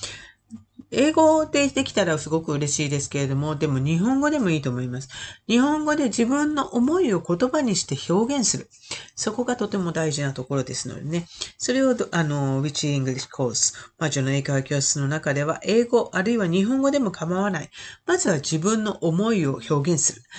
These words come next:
ってところを、あの、奨励していますので、<laughs> ぜひ、あの、考えてみてください。そして今日も長いですが、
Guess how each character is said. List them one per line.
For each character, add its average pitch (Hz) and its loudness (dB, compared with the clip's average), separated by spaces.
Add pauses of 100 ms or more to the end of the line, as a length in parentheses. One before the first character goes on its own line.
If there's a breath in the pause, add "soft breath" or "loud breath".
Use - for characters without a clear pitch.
(140 loud breath)
っ - -20
て 226 -2
と 233 2
こ 214 0
ろ 185 4
を、 135 -6
あ 156 0
の、 135 0 (1120 loud breath)
奨 156 2
励 143 2
し - -4
て 156 0
い 143 2
ま 139 2
す 139 0
の 135 -2
で、 - 0 (180)
<laughs> - -10
ぜ - 0
ひ、 151 -2
あ 151 0
の、 139 0
考 147 0 (140)
え 139 0
て 131 -4
み 127 -4
て 123 -8
く 120 -4
だ 123 -2
さ 123 -2
い。 - -10 (380 loud breath)
そ - -12
し - -8
て 151 -2
今 240 4
日 170 2
も 139 0
長 185 2
い 254 0
で 170 4
す 139 -2
が、 127 -6